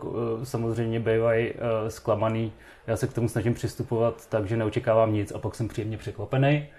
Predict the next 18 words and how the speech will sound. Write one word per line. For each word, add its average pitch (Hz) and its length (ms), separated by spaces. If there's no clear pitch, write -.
A 110 260
myslím 110 280
si, 123 140
že 120 100
teda 117 180
předchozí 117 480
koalice 117 500
teda 117 240
byla 113 200
v - 200
cajku, 110 680
i 120 80
ta 120 140
současná 110 640
je 107 60
jako 110 200
v - 80
cajku, 107 500